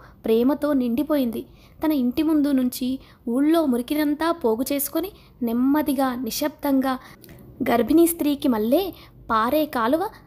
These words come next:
జ్ఞాపకమొచ్చింది. ఆమెకు మనస్సులో నమస్కరించుకున్నాడు.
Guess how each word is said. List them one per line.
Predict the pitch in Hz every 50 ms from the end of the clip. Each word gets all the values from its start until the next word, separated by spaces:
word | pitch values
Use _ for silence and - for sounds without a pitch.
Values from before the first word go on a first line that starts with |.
| - - 240
జ్ఞాపకమొచ్చింది. | 220 214 214 214 220 - 330 - 330 285 247 - - - 226 208 202 214 226 - - - - - - - -
ఆమెకు | 262 269 302 349 339 330
మనస్సులో | 254 226 220 208 254 - - 339 311 320 285 - - - - - 226
నమస్కరించుకున్నాడు. | 214 233 254 - - - 294 311 285 277 - 269 269 247 233 226 226 220 - -